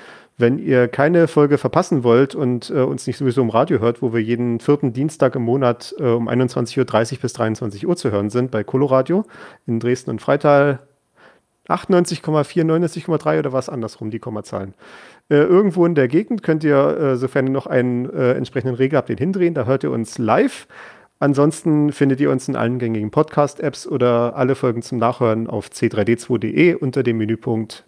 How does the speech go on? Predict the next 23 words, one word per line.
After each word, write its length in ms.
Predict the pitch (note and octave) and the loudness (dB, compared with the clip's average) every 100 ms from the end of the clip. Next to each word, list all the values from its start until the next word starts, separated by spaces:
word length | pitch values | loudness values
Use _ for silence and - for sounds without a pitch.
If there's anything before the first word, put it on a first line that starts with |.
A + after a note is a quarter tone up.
| - | -4
Pentaradio. 640 | A2 B2 G2+ F#2+ G2 - | 0 2 2 0 -2 -6
Feedback 680 | - E3+ - D3 D3 - _ | -4 -6 2 2 2 -18 _
gerne 320 | B2 A#2+ A#2 | 0 2 0
an 220 | A#2+ G#2+ | 0 -2
pentaradio 480 | B2 A#2 G#2+ G#2 B2 | -2 -2 0 0 -2
at 260 | A2 - _ | -4 -8 _
c 180 | - A#2+ | -6 -4
drei 100 | G#2 | -2
d 140 | A2+ | -4
zwei 160 | - A2+ | -4 -8
punkt 260 | - G#2 | -6 -10
D 80 | G#2+ | -4
E. 220 | C#3+ F#3 - - - - - - _ _ | 0 -2 -2 -18 -20 -20 -20 -20 _ _
Und 640 | C3+ B2 A#2+ A#2+ - - - _ | 4 4 2 -2 -8 -18 -20 _
dann 160 | A#2 | 0
denke 200 | G#2 A2 | 2 0
ich, 100 | B2+ | 0
haben 60 | D3 | 2
wir 40 | |
es 60 | C3+ | 0
für 100 | B2 | 0
dieses 240 | G#2+ G2 | -4 -4
Mal. 220 | F2+ F#2 | -4 -6